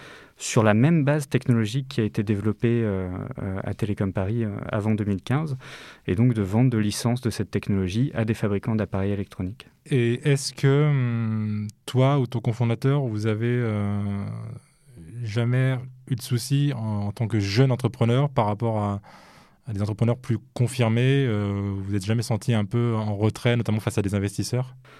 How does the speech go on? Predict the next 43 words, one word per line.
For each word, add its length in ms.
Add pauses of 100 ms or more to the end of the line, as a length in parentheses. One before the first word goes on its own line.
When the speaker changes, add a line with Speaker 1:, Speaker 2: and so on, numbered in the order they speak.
(280)
Speaker 1:
Alors 140
effectivement, 560
c'est, 320
euh, 640 (220)
euh, 360 (120)
un 120
des 160
challenges, 460
euh, 260
qui 140
se 100
posent. 360 (160)
Euh, 180
comment 260
convaincre 460
un 80
investisseur, 640
euh, 60
en 220
tant 160
que 340
primo-entrepreneur, 960 (480)
et 100
surtout 380
quand 160
on 60
sort 180
d'études, 420 (160)
parce 120
que 100
nous, 140
on 100
n'avait 320 (180)
aucun 280
réflexe, 480
euh, 180
professionnel 640
avec 240
Daniel 320
quand 120
on 40
s'est 160
lancé. 300